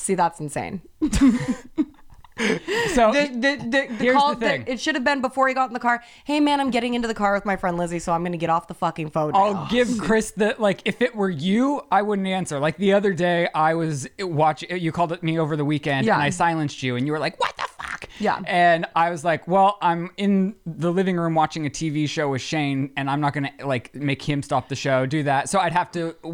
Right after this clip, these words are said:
Speaker 2: I'd have to commit to walking out of the room
Speaker 1: Exactly.
Speaker 2: to answer your phone call.
Speaker 1: And that's super respectable, and
Speaker 2: And
Speaker 1: I
Speaker 2: so
Speaker 1: understand that.
Speaker 2: that's where,
Speaker 1: Yeah.
Speaker 2: that's where I agree with you. Where I don't agree with you is if I was on, if I was doing something with friends and Shane called,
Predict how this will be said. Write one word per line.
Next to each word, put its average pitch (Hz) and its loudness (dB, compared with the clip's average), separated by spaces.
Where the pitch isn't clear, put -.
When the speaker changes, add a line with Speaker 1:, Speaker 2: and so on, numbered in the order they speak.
Speaker 2:
I'd 151 0
have 170 -2
to - -8
commit 156 -4
to 151 -4
walking 135 -2
out 127 0
of 123 -6
the 123 -4
room 160 -2
Speaker 1:
Exactly. 190 -2
Speaker 2:
to 165 -4
answer 135 -2
your 139 -2
phone 170 0
call. 117 -2
Speaker 1:
And 220 4
that's 226 0
super 254 -4
respectable, 196 -2
and 185 2
Speaker 2:
And - 0
Speaker 1:
I 175 -2
Speaker 2:
so 170 0
Speaker 1:
understand 165 -2
that. 185 2
Speaker 2:
that's 170 -2
where, 160 0
Speaker 1:
Yeah. 151 -8
Speaker 2:
that's 160 0
where 180 2
I 160 2
agree 151 -2
with 131 -2
you. 110 -4
Where 143 0
I 139 0
don't 180 0
agree 160 -2
with 143 -2
you 139 0
is 131 -2
if 135 -4
I 135 2
was 131 -4
on, 131 -2
if 135 -4
I 151 0
was 127 -6
doing 170 0
something 139 -4
with 123 -4
friends 139 -2
and 117 -4
Shane 127 -2
called, 117 -2